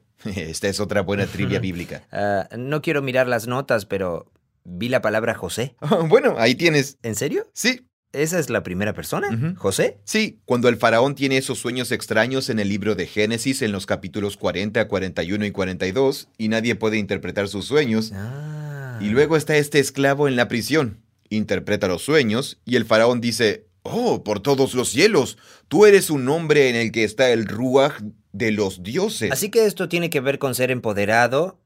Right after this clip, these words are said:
Speaker 2: y es diferente de ser creado.
Speaker 1: Correcto, sí.
Speaker 2: Todos han sido creados con el ruaj de Dios.
Speaker 1: Claro, no le está diciendo, "Oh, estás vivo".
Speaker 2: Cierto.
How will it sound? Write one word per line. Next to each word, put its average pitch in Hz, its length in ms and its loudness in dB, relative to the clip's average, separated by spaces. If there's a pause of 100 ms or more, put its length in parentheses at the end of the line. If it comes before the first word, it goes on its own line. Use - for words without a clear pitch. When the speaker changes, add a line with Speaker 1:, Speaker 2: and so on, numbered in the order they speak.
Speaker 2:
y 123 180 0
es 127 160 2
diferente 120 640 2
de 135 100 0
ser 104 300 -2
creado. 117 400 4 (140)
Speaker 1:
Correcto, 95 180 -2 (100)
sí. 101 80 -4
Speaker 2:
Todos 113 320 0
han 92 140 -2
sido 104 320 -4
creados 101 580 0 (100)
con 101 200 -4
el 90 160 -6
ruaj 95 400 -2
de 95 160 -12
Dios. 147 360 0
Speaker 1:
Claro, 156 380 2 (140)
no 214 160 0
le 190 140 6
está 135 220 4
diciendo, 120 500 2
"Oh, 147 340 6
estás 95 320 -2
vivo". 110 380 0
Speaker 2:
Cierto. 180 440 2